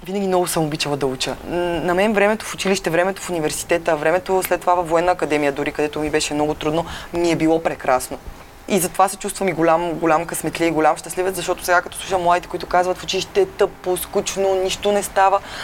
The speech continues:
си казвам: „Леле, на мен ми беше толкова хубаво и толкова научих, толкова видях“,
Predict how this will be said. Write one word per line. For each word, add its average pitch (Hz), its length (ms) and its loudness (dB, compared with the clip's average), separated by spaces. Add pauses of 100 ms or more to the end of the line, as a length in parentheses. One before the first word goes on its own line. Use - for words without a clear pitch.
си - 120 -2
казвам: 196 340 6
„Леле, 185 320 6
на 170 60 0
мен 165 180 0
ми 165 60 -2
беше 165 220 -2
толкова 165 340 -4
хубаво 165 440 2 (320)
и 180 60 -4
толкова 185 380 0
научих, 180 340 0
толкова 180 280 0
видях“, 170 260 2